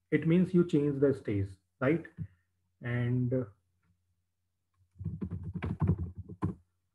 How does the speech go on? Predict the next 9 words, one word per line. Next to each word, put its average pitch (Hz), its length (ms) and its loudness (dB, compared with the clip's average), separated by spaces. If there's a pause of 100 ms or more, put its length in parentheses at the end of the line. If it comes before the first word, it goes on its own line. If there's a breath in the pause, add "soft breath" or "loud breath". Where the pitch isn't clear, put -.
(420)
not 123 400 -2
changed. 156 460 -2 (180)
So 117 400 -4
here 139 300 4
I 123 80 2
can 120 320 -2
put 120 300 -2
record 120 680 -4 (160)
dot 107 340 -4